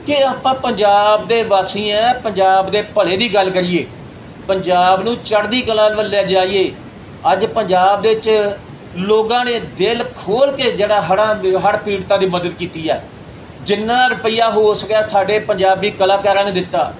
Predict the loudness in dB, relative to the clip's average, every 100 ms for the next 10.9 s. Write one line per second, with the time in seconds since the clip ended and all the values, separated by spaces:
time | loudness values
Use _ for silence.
0 | -16 -18 -8 -2 -2 -2 -4 -2 0 0
1 | 0 2 2 -2 -8 -18 -18 -4 0 0
2 | -2 -4 0 0 0 -2 0 0 0 0
3 | -4 -10 -16 -16 -2 -2 0 -2 0 2
4 | 2 4 4 4 2 -6 -10 0 0 0
5 | 0 0 0 -2 0 0 0 0 0 2
6 | 0 0 0 0 0 -2 -8 -18 -20 -6
7 | 0 0 0 -2 0 2 2 2 0 -2
8 | 0 0 0 -4 -4 -2 -2 -2 -8 -4
9 | -4 0 2 4 0 -6 -10 0 2 2
10 | -2 -2 0 0 0 0 -2 -2